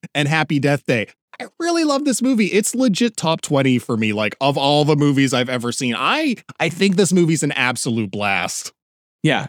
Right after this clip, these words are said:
Speaker 2: I agree. I agree. People definitely check that out. You have a lot of, presumably a, a nice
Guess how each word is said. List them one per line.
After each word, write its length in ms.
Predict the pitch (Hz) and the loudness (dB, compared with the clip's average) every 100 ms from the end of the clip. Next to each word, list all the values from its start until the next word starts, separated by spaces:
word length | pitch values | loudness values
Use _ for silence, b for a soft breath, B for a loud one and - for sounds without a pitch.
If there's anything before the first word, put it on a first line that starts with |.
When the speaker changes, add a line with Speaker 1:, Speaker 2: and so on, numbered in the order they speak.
| - | -2
Speaker 2:
I 100 | 175 | 0
agree. 420 | 151 135 127 120 - | 2 2 0 -2 -2
I 100 | 139 | 0
agree. 240 | 127 117 | 0 0
People 260 | - 160 170 | 0 0 2
definitely 680 | 180 170 175 165 160 143 151 - | 2 2 2 2 2 0 -4 -2
check 180 | - 160 | -2 0
that 140 | 151 | 2
out. 160 | 147 147 | 2 2
You 100 | 139 | 2
have 180 | 143 151 | 2 2
a 40 | |
lot 240 | 147 147 151 | 2 4 2
of, 180 | 143 - | 2 0
presumably 460 | 185 196 247 226 214 | 2 4 4 4 4
a, 40 | |
a 220 | 196 190 | 2 2
nice 400 | 180 180 180 - | 2 2 0 -4